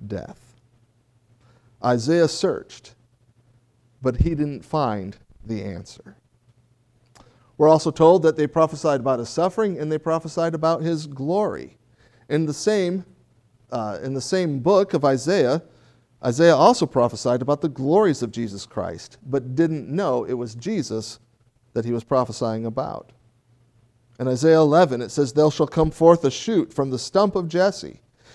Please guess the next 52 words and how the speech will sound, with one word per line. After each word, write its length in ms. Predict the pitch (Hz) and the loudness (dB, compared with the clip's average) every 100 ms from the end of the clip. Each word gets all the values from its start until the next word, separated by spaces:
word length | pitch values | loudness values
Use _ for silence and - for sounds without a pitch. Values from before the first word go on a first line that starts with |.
| _ _ | _ _
and 140 | 151 151 | 2 2
a 60 | |
branch 360 | 143 170 208 180 | 6 6 4 2
from 140 | 175 | -2
his 160 | 143 139 | 0 2
roots 240 | 208 165 | 2 2
shall 220 | - 143 | 2 2
bear 260 | 127 156 147 | 6 6 4
fruit. 500 | - 233 170 - - _ _ _ _ | 0 -2 -2 -4 -12 _ _ _ _
And 140 | 151 143 | 0 2
the 60 | |
Spirit 380 | 135 - 214 233 | 0 2 4 4
of 100 | 151 | 4
the 80 | 139 | 2
Lord 300 | 156 185 185 | 6 6 4
shall 240 | - 131 | 2 2
rest 320 | 123 196 185 202 | 4 2 2 -6
upon 380 | - 185 170 | -4 -2 -2
him, 280 | 120 101 95 - _ - | -4 -8 -12 -18 _ -16
the 60 | |
Spirit 320 | 127 180 175 143 | -4 4 4 4
of 180 | 123 | 0
wisdom 440 | 151 196 123 120 120 | 2 2 0 -4 -4
and 120 | 127 | -2
understanding, 720 | 143 131 - 160 160 120 110 | -2 -2 -2 -2 0 -2 -6
the 80 | 123 | -8
Spirit 320 | - 170 156 | -2 2 2
of 100 | 135 | 0
counsel 680 | - 170 170 165 - 107 - _ _ | -2 0 0 -2 -4 -6 -8 _ _
and 260 | 127 120 123 | -4 -2 0
might, 400 | 147 117 95 - - - _ _ _ _ _ _ _ - | 0 -2 -6 -14 -18 -20 _ _ _ _ _ _ _ -10
the 100 | 143 | -6
Spirit 300 | - 180 151 | 2 2 2
of 100 | 120 | 0
knowledge 600 | 151 170 139 107 - - _ _ _ _ | 2 4 2 0 -10 -20 _ _ _ _
and 160 | 143 123 | -8 -8
the 40 | |
fear 300 | - 165 143 | -2 0 2
of 80 | 120 | 0
the 100 | 123 | -2
Lord. 420 | 123 131 87 87 - - _ _ _ _ _ _ _ | -2 -2 -4 -8 -18 -20 _ _ _ _ _ _ _
And 140 | - 143 | 0 0
his 140 | 131 | 0
delight 420 | 147 139 190 220 | 2 6 6 6
shall 160 | - 156 | 2 2
be 280 | 147 180 175 | 4 2 2
in 120 | 127 | -4
the 100 | 117 | -6
fear 280 | - 180 202 | -2 4 4
of 100 | 190 | 4
the 80 | 180 | 0
Lord. 460 | 127 113 101 - | 0 -2 -4 -10